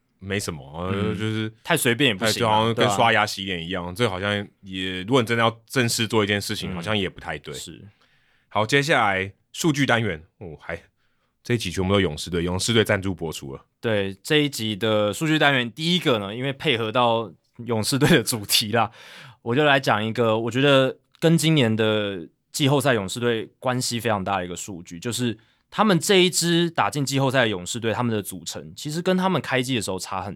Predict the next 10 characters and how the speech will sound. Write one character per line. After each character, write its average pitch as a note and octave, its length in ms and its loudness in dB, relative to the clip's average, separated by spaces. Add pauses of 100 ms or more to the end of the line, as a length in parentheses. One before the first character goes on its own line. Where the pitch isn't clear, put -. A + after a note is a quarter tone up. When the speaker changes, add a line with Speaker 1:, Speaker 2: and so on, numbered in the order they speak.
Speaker 2:
多。 D2 240 -14 (420)
那 A3 60 2
这 A3 140 2
个 F#3 140 4
就 F3+ 100 2
要 F3 100 8
先 F3 220 0
提 A2+ 260 -4
一 A2+ 40 -6
个 A2+ 300 0